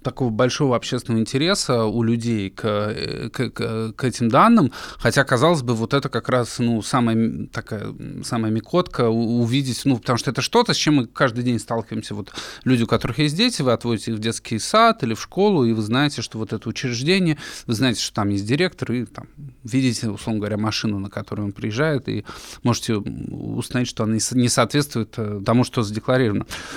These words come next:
Вот. Но я хотел не об этом сказать, я хотел вот, э, спросить, м, вот про открытый бюджет школьный. А что реально может сделать ученик, если он знает о том, что в школе какое-то есть нарушение?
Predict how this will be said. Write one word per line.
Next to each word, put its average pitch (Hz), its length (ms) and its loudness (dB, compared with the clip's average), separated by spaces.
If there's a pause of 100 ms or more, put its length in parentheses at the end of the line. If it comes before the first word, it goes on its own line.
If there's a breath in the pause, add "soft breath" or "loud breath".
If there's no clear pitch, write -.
(140 loud breath)
Вот. 123 180 6 (240 loud breath)
Но 151 280 8
я 170 300 8
хотел 160 280 2
не 156 100 8
об 160 100 4
этом 139 200 4
сказать, - 260 2
я 147 60 4
хотел 156 300 2
вот, 143 200 2
э, 139 160 4
спросить, - 560 2
м, 131 720 2 (160)
вот 135 340 0 (240)
про 135 240 8
открытый 135 420 2
бюджет 143 400 4
школьный. 131 560 6
А 123 180 4
что - 160 0
реально 147 260 6
может 120 240 2
сделать 117 480 0
ученик, 147 540 -2
если - 240 -4
он 117 140 4
знает 127 560 2
о 107 80 -2
том, 117 160 -2
что 104 340 -4
в - 80 -10
школе 117 260 -2
какое-то 110 420 -4
есть 110 200 -6
нарушение? - 680 -8